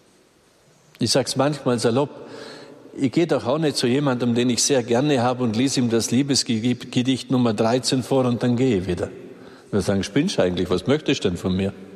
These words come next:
Drum versucht zumindest eines. Bevor ihr ins Gebet geht, sammelt euch. Überlegt ein wenig,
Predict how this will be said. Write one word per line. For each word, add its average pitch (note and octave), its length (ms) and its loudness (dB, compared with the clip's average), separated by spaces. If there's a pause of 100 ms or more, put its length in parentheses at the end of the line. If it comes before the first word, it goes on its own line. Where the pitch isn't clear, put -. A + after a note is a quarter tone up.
(2500)
Drum D3 300 2 (160)
versucht - 520 0
zumindest D#3 540 0
eines. A#2+ 600 -4 (920)
Bevor C#3 380 0
ihr D3+ 100 0
ins B2+ 240 -2
Gebet B2+ 460 0
geht, C3 180 0
sammelt G2 520 0
euch. G#2 360 -10 (1400)
Überlegt C#3 640 2
ein C#3+ 220 0
wenig, D3+ 540 0